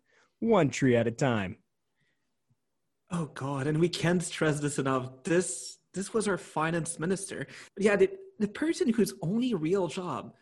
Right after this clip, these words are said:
Speaker 2: should be to worry about our trillion dollar debt, our four hundred billion dollar deficit, is now excited about a multi-billion dollar tree budget?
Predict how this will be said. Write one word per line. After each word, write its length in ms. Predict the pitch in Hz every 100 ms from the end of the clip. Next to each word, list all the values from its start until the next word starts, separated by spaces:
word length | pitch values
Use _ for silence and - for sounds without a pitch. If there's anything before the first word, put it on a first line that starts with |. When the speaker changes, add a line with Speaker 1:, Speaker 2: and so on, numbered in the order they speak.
| _ _
Speaker 2:
should 200 | - 160
be 120 | 190
to 180 | 190 202
worry 360 | 151 185 190 139
about 220 | 143 143
our 100 | 139
trillion 760 | - - 175 226 254 233 220
dollar 280 | 160 180 196
debt, 360 | 190 208 214 139
our 100 | 135
four 380 | - - 302 277
hundred 640 | - - 262 254 254 185
billion 340 | 180 208 214
dollar 220 | 208 196 190
deficit, 640 | 185 220 160 110 123 - _ - - _ _ _ _ _ _ _ _ -
is 240 | 208 180
now 400 | 202 208 214 208 -
excited 1080 | 180 - - - - 143 165 196 226 240 214 -
about 320 | 160 156 165
a 60 | 156
multi-billion 1120 | 147 147 165 180 - 214 165 151 170 170 180
dollar 260 | 175 170 170
tree 560 | 165 - - - 127 165
budget? 420 | 185 190 214